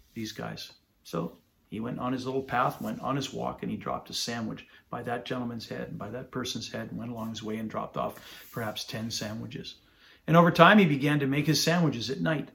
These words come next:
And then he would, in the morning, have them in his backpack and hand them out. Well, over time, this became a little overwhelming for him, particularly when he would travel. What would he do? They wouldn't be fed. So he came to me and said, "The church needs to do something about this."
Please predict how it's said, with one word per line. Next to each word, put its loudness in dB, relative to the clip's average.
And -4
then -2
he -4
would, -6
in -4
the -2
morning, -4
have -8
them -6
in -4
his -8
backpack -10
and -8
hand -8
them -6
out. -10
Well, 10
over 10
time, 8
this 4
became 0
a 2
little 2
overwhelming 0
for -8
him, -8
particularly -10
when -6
he -10
would -10
travel. 0
What -6
would -8
he -8
do? 0
They -6
wouldn't -6
be -8
fed. -2
So -8
he -6
came -6
to -8
me 2
and 0
said, -4
"The -6
church 6
needs 4
to 0
do 4
something 4
about 6
this." -10